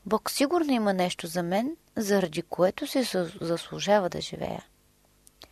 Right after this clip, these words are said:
Спомни си библейски стих, който някога бе научил на Исус. „Човешкият син дойде да потърси и спаси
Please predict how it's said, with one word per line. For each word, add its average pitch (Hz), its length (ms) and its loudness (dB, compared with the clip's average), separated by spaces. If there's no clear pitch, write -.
Спомни 285 420 10
си - 140 -6
библейски 165 560 0
стих, - 400 -4
който 190 340 2
някога 180 440 2
бе 185 160 6
научил 175 420 -4
на 160 100 -6
Исус. 160 500 -8
„Човешкият 170 720 -2
син 302 300 0
дойде 175 460 2
да 233 100 2
потърси 202 560 0
и 180 80 -2
спаси 233 540 -4